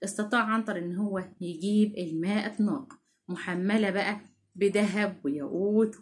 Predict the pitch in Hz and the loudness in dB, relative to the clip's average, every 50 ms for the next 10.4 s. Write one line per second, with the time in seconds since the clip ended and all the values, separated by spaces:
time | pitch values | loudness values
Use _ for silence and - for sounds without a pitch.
0 | - 156 151 147 - 143 147 165 185 196 - - - - 180 - - - - - | -10 -10 -10 -8 -8 -8 -2 0 0 0 0 -2 -4 -6 -8 -8 -8 -12 -14 -10
1 | - 165 180 185 185 226 220 - - 220 220 226 226 226 220 196 170 - - - | -6 -4 -2 -2 -2 -2 -4 -2 0 2 2 4 4 4 4 4 2 0 -4 -10
2 | - _ _ - - _ _ _ _ - - - - 175 180 220 220 220 - 208 | -20 _ _ -20 -20 _ _ _ _ -18 -14 -8 -4 2 4 4 2 2 -4 -4
3 | 208 233 233 190 185 190 214 196 190 185 185 185 190 220 214 214 285 302 302 285 | 0 0 0 0 0 -2 -2 0 0 0 0 0 -2 -2 0 4 4 6 6 4
4 | 285 - - - - _ 165 170 170 - 233 247 254 247 220 220 214 214 214 196 | 2 -4 -12 -20 -10 _ -4 -2 0 2 2 4 4 4 2 2 2 2 0 -2
5 | - - 214 220 233 247 247 247 - - 165 - - - - 240 240 240 220 208 | 0 0 2 2 2 2 0 -2 -6 -8 -10 -10 -6 2 6 6 8 8 6 6
6 | 208 208 220 233 233 233 - - - - _ - 170 202 262 277 226 247 220 190 | 4 4 4 2 0 -4 -10 -18 -20 -18 _ -2 2 4 4 4 4 4 2 2
7 | 180 170 208 226 226 214 185 202 202 190 170 180 202 214 214 208 - 202 208 202 | 0 0 2 2 2 2 2 0 0 0 -2 0 2 2 2 2 0 0 -2 -2
8 | - - - _ _ 180 180 196 202 180 165 - - 170 156 190 214 220 202 185 | -4 -8 -16 _ _ -2 -2 0 0 0 -2 -4 -8 -8 -2 2 2 2 2 0
9 | 185 - - 196 202 - 190 - - 151 - 208 202 180 180 165 170 185 185 180 | -2 -2 -4 -4 -4 -4 -8 -8 -8 -6 -4 -4 -4 -4 -6 -4 -4 -4 -2 0
10 | 170 185 208 208 - - - | 0 -2 -2 -2 -4 -8 -10